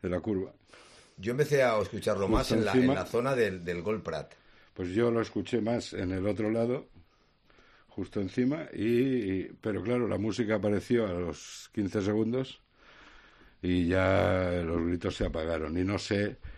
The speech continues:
Speaker 1: la grada de animación sí, he leído muchas cosas, he leído muchas cosas. Yo creo que la grada estaba en lo suyo, sinceramente, ¿eh? Puede que me equivoque. Es cierto que, que hicieron comunicados previos, tanto
Speaker 2: Y
Speaker 1: la
Speaker 2: la Federación
Speaker 1: curva
Speaker 2: de
Speaker 1: como
Speaker 2: Peñas
Speaker 1: la
Speaker 2: también.
Speaker 1: juvenil,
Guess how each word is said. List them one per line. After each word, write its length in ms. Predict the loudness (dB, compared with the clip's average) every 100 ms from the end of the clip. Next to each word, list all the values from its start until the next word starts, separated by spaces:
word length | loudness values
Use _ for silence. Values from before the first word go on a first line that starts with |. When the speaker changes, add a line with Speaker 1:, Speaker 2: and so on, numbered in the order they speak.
| -14 -10 -4
Speaker 1:
la 160 | 0
grada 220 | 2 4
de 80 | 4
animación 500 | 4 0 -2 -2 -2
sí, 420 | 0 0 0 0 -4
he 160 | -6 -4
leído 420 | -2 0 -2 -2
muchas 360 | -4 -6 -10 -8
cosas, 400 | -6 -6 -8 -10 -18 -20
he 40 | -14
leído 200 | -10 -8
muchas 300 | -8 -10 -10
cosas. 300 | -10 -10 -14 -16 -20 -20 -4
Yo 180 | 0 2
creo 260 | 2 2 0
que 160 | -2
la 100 | -4 -2
grada 280 | -2 0 -2
estaba 360 | -2 -4 -2 -2
en 120 | -4
lo 80 | -8
suyo, 260 | -12 -14 -18 _ _ _
sinceramente, 840 | -8 -6 -4 -6 -8 -12 -10 -6 -6
¿eh? 60 | -8 _ _ _ _
Puede 220 | -8 -6
que 80 | -6
me 100 | -8
equivoque. 460 | -8 -10 -10 -16 -20 -20 -20 -20 -8
Es 180 | -6 -2
cierto 380 | -2 -2 -2 -4
que, 80 | -4 -8 -16 -20 _ _
que 120 | -12
hicieron 380 | -8 -8 -6 -6
comunicados 600 | -6 -4 -4 -4 -4 -2
previos, 520 | -2 0 -2 -8 -16 _ -20 -20 -20 -20 -20 -20 -20 -20 -10
tanto 680 | -8 -8 -6 -4 -2 -4
Speaker 2:
Y 40 | -4
Speaker 1:
la 60 | -4
Speaker 2:
la 60 |
Federación 260 | 0 2 4
Speaker 1:
curva 140 | 2
Speaker 2:
de 60 | 2
Speaker 1:
como 100 | 2
Speaker 2:
Peñas 180 | 0 0
Speaker 1:
la 60 |
Speaker 2:
también. 300 | 0 2 4 4
Speaker 1:
juvenil, 200 | 2